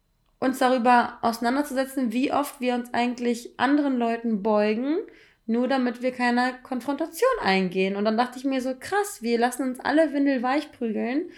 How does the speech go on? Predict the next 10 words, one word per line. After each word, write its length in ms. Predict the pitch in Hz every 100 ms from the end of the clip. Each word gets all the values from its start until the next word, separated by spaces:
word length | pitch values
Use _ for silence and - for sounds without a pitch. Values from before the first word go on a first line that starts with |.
| - - - _ -
um 180 | 233
uns 140 | 240 214
selbst 280 | 226 254 -
dann 80 |
in 80 | 269
einem 160 | 247 233
gewissen 300 | 220 254 254
Alter 320 | 233 247 277
wieder 180 | 247 208
aufzubauen. 640 | 302 - 185 175 180 180